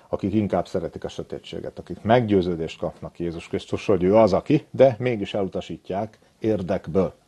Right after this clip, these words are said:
Itt azonban a huszonkettes versben, meg a huszonhetes verstől nem egészen erről a csoportról van szó, mert az Atya semmit nem ítél senkit, hanem az ítéletet egészen a Fiúnak adta.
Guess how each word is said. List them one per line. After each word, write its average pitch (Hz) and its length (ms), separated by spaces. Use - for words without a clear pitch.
Itt 208 280
azonban 85 480
a - 40
huszonkettes - 880
versben, 90 600
meg 85 160
a 82 60
huszonhetes 110 760
verstől 92 560
nem 139 220
egészen 107 380
erről 85 280
a 82 60
csoportról 76 560
van 65 160
szó, 65 200
mert 85 220
az 101 100
Atya 143 280
semmit 127 440
nem 131 260
ítél 117 320
senkit, 131 480
hanem 104 220
az 85 100
ítéletet 123 560
egészen 98 400
a 78 60
Fiúnak 87 460
adta. - 420